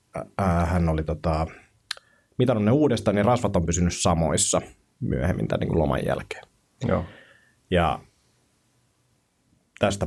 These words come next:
Speaker 1: puhuttiin nopeasti en-, ennen, ennen tota jakson alkua, niin, niin, niin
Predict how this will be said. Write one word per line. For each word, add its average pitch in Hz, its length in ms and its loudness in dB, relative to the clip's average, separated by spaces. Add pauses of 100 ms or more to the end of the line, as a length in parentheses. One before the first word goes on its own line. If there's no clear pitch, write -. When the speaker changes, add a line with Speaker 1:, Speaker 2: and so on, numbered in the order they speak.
Speaker 1:
puhuttiin 110 440 2
nopeasti 110 420 2 (180)
en-, 104 340 0
ennen, 101 520 0
ennen 101 280 0
tota 92 380 0 (720)
jakson 98 560 2
alkua, 87 560 2
niin, 85 440 0
niin, 87 220 2
niin 85 300 0